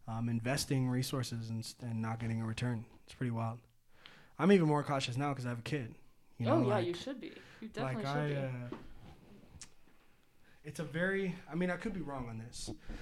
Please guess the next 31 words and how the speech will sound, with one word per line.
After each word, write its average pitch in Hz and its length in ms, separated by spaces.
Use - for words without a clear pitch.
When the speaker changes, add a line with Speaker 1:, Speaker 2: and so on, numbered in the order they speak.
Speaker 1:
but 156 120
I 156 100
just 180 320
wish 175 260
sometimes 135 800
that 123 180
females 139 340
could 127 200
understand 127 540
this, 110 160
like, 107 140
if 107 100
they're 113 120
working 110 240
with, 107 80
like, 107 100
a - 60
single 117 260
dad 101 240
or 104 60
something 110 320
like 110 180
that. 110 220
The 151 80
amount 165 420
of 165 140
time 147 640
shouldn't 139 340
show, 139 180
like, 123 340
importance, 127 720